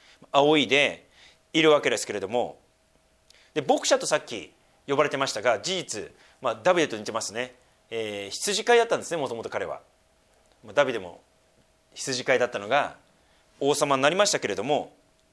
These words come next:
このようにして、このような人物を用いてユダヤ人を救う計画を立てられた。で、この彼の右の手を握って、彼の前に諸国を下らせってありますよね。今話した通りです。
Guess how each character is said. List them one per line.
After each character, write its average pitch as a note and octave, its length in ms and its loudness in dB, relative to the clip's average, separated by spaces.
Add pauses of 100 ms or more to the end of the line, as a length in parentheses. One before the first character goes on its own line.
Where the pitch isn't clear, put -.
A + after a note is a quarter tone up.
(1200)
こ G#3+ 120 2
の A3 60 4
よ A3 60 4
う - 20 2
に F#3 100 0
し - 80 2
て、 E3 120 2
こ F#3+ 120 -2
の G3+ 80 0
よ G3+ 60 2
う - 20 4
な F3 60 2
人 F3+ 140 0
物 D#3 200 -2
を - 20 2
用 C#3 120 0
い - 40 -8
て D#3+ 240 -2
ユ D#3 100 0
ダ E3+ 80 4
ヤ F3 100 6
人 C#3 160 -2
を A#2 40 -4
救 - 240 -4
う C3+ 40 -2
計 C#3+ 160 2
画 B2+ 160 -2
を C#3+ 60 2
立 - 200 -2
て F#3+ 120 2
ら G3+ 120 6
れ E3 80 2
た。 - 160 -6 (1000)
で、 D#3+ 80 0
こ F#3 80 2
の F3 100 4
彼 F3 200 4
の D3+ 80 2
右 D3 200 -2
の E3 100 2
手 E3 120 2
を D3+ 80 6
握 C#3 340 0
っ - 40 -18
て、 E3 580 2 (420)
彼 E3 200 4
の D3 100 2
前 D3+ 220 4
に C3+ 100 0
諸 - 200 0
国 F3+ 360 2
を A#2+ 40 2
下 E3 260 2
ら F#3+ 120 6
せ G#3 180 4
っ G3+ 40 0
て - 280 0
あ A2+ 60 6
り G#2+ 60 -2
ま G#2+ 100 -4
す G#2+ 100 -4
よ A2 60 -2
ね。 E3 80 0
今 F3 140 0
話 B2 240 2
し - 20 0
た A2+ 60 -4
通 F#2+ 140 -2
り D#2+ 60 -8
で - 100 -10
す。 - 180 -10